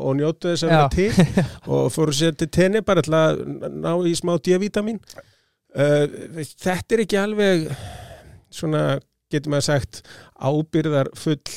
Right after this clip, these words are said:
Speaker 1: eh, svona hegðun
Speaker 2: Mhm.
Speaker 1: miðað við ástandið í Evrópu og hvernig er fyrirséð að það verði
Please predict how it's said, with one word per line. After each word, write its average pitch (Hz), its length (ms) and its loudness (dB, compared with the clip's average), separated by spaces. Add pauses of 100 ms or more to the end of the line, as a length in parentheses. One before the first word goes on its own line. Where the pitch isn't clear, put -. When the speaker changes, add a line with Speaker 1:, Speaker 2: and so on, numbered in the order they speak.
(300)
Speaker 1:
eh, - 520 -12
svona 131 440 -6
hegðun 147 640 2 (180)
Speaker 2:
Mhm. 160 360 -2
Speaker 1:
miðað 147 440 0
við 139 400 0 (320)
ástandið 135 760 -2
í - 40 -2
Evrópu 120 600 0 (340)
og 120 100 -6
hvernig 131 400 -2
er 120 40 0
fyrirséð 139 680 0
að 120 220 0
það 131 260 -6
verði 135 520 -2